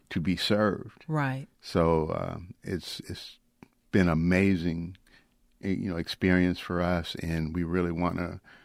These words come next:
Speaker 1: uh, make the people in the community aware of that as well.
Speaker 2: Right, and part, part of removing the, the stigma and aiding in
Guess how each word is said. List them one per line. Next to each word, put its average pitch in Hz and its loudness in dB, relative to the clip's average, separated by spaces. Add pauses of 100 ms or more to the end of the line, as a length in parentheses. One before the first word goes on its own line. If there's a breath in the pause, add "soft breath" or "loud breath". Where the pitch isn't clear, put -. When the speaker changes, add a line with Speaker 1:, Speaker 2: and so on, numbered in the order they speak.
(260 soft breath)
Speaker 1:
uh, 76 -6 (240)
make 92 -2
the - -4
people 90 -2
in 80 0
the 80 -2
community 85 -2
aware 82 -2
of 78 -6
that 80 -10
as - -10
well. 78 -6 (420 soft breath)
Speaker 2:
Right, 175 2
and 160 4
part, 185 2
part 254 2
of 190 0
removing 165 2
the, 143 0
the 139 -4
stigma 147 -2
and 147 4
aiding 156 6
in 143 4